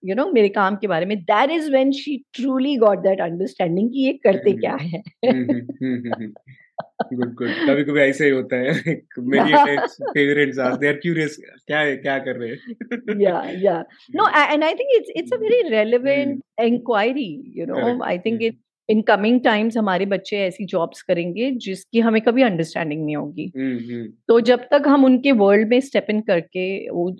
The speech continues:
Speaker 1: उस चीज को समझने की कोशिश नहीं करेंगे, तो शायद हम उनको, अ, ड्यू रिगार्ड भी नहीं दे पाएंगे,
Speaker 2: हम्म।
Speaker 1: और उनको, उनकी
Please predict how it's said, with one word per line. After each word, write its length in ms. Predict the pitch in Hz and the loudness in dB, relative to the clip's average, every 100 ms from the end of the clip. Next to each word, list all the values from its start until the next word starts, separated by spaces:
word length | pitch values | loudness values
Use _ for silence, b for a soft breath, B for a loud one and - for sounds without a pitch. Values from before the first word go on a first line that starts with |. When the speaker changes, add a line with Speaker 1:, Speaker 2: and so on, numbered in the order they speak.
| 202 | -6
Speaker 1:
उस 160 | 196 | -4
चीज 120 | 202 | -4
को 100 | 190 | -4
समझने 380 | 220 190 180 190 | -2 0 0 0
की 100 | 190 | -4
कोशिश 520 | 208 - 165 220 214 | -4 -2 -2 -2 -4
नहीं 120 | 196 185 | -4 -2
करेंगे, 400 | 175 165 175 330 | -2 -2 -2 -2
तो 140 | 320 | -2
शायद 300 | 269 220 214 | 2 4 4
हम 100 | 226 | 2
उनको, 560 | 214 214 226 220 220 220 B B B - | 0 2 4 4 4 0 B B B -2
अ, 180 | 170 165 | 2 2
ड्यू 300 | 165 180 240 | 2 2 2
रिगार्ड 380 | 214 185 190 220 | 4 2 2 2
भी 100 | 226 | -2
नहीं 240 | 269 185 | -2 -2
दे 140 | 156 | -6
पाएंगे, 480 | 147 - 156 151 160 | -8 -8 -8 -8 -4
Speaker 2:
हम्म। 320 | 170 160 - | -4 -6 -4
Speaker 1:
और 340 | 160 123 165 165 | -2 2 2 2
उनको, 440 | 180 165 160 175 | 0 -2 0 0
उनकी 640 | 180 208 196 208 202 202 | 2 2 2 0 -4 -4